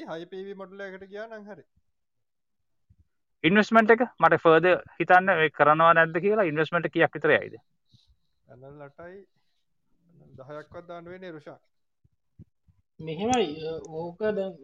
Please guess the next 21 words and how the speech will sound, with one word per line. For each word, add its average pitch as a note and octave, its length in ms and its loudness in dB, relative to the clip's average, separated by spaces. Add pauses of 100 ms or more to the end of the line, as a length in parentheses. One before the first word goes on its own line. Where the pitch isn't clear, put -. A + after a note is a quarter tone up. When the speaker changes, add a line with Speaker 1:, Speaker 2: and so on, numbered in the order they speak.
(320)
Speaker 3:
ඔයා E3+ 460 -6
එතකොට E3 460 -10
ඔය E3+ 240 -8
බිල් E3+ 300 -8
එක G3 120 0
එන්නේ G3+ 240 0
මුළු G#3 200 -2
ගෙදරකද F3 340 -8
නැත්නම් G3 380 -8
ඔය F3 100 -10
සෙටප් F#3 220 -12
එකට G3+ 180 -6
විතරද? F3 300 -10 (600)
Speaker 1:
මෙයා E3 120 -8
Speaker 2:
විතරයි, D#3 240 8
Speaker 1:
ඔෆිස් A#2+ 100 6
Speaker 2:
ඒක A#2+ 80 0
Speaker 1:
එක C#3 80 2
Speaker 2:
විතරයි, A#2+ 300 0
ඒකට C3 200 -2
විතරයි, G#2 260 -6